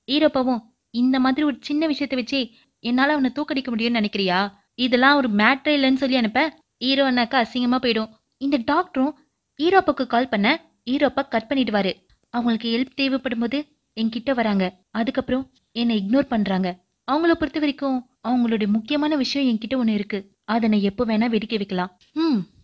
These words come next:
இது அவங்க உள்ளுணர்வா கூட இருக்கலாம். இப்ப நான் அந்த பாம்பை வெடிக்க வைக்க போறேன். இதெல்லாம் அந்த டாக்டர் ஒரு பொண்ணு கிட்ட சொல்லிட்டு இருப்பாங்க. அடுத்த நாள் டாக்டரோட லாயரும் ஹீரோ கிட்ட கால் பண்ணி டாக்டர் உங்களை மீட் பண்ணுமான்னு சொல்ல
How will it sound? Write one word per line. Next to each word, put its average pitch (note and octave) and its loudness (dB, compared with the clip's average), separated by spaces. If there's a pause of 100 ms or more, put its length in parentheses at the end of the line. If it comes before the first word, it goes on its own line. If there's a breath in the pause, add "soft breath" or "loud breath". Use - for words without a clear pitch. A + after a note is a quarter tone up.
(120)
இது G#3 -4
அவங்க G3+ 0
உள்ளுணர்வா A#3 0
கூட A#3+ -2
இருக்கலாம். A3 -2 (200)
இப்ப A3+ -2
நான் B3+ 4
அந்த G#3 4
பாம்பை G3+ 2
வெடிக்க G3 -4
வைக்க G3+ -4
போறேன். F3+ -6 (560)
இதெல்லாம் C#4+ 2
அந்த E4 4
டாக்டர் A3+ -2
ஒரு - -12
பொண்ணு F4 2
கிட்ட C#4 -6
சொல்லிட்டு A#3+ -6
இருப்பாங்க. F#3 -6 (760)
அடுத்த C#4+ -2
நாள் G#3 -2 (580)
டாக்டரோட D4 0
லாயரும் A#3 -2 (260 soft breath)
ஹீரோ E4 2
கிட்ட C4+ -4
கால் A3+ -4
பண்ணி A#3 -2 (380)
டாக்டர் E4+ 2
உங்களை C#4 2
மீட் C#4 -2
பண்ணுமான்னு B3+ 0
சொல்ல A#3+ -4